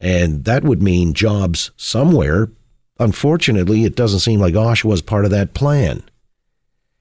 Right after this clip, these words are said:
which I don't understand or I don't know, but I'll ask Jerry Dias about that shortly. When it comes to these kinds of things,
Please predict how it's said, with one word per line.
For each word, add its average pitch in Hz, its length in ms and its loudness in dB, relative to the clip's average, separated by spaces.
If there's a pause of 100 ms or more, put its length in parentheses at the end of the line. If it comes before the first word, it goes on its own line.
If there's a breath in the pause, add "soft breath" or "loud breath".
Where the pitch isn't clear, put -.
(560)
which - 200 -2
I 160 80 2
don't 143 220 2
understand 110 560 2
or 101 120 2
I 101 60 2
don't 98 220 0
know, 110 240 2
but 101 200 -4
I'll 113 160 2
ask 123 220 0
Jerry 104 280 2
Dias 98 520 0
about 82 320 -6
that 85 180 -2
shortly. 87 460 0 (120)
When 95 300 -2
it 107 160 -4
comes 147 380 -2
to - 80 -2
these 104 220 0
kinds 104 280 -2
of 82 100 -2
things, 85 440 -2